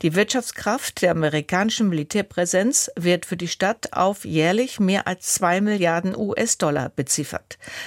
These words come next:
Inbegriffen sind etwa Löhne, Mieten und Aufträge für lokale Firmen.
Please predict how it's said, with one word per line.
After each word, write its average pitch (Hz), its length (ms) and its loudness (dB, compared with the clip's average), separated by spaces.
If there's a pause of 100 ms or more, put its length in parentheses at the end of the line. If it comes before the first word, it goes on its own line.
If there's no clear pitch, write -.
(140)
Inbegriffen 220 600 2
sind 185 200 -2
etwa 160 260 -2
Löhne, 220 520 4
Mieten 214 520 0 (200)
und 233 240 2
Aufträge 190 720 0
für 180 240 2
lokale 185 480 0
Firmen. - 480 -8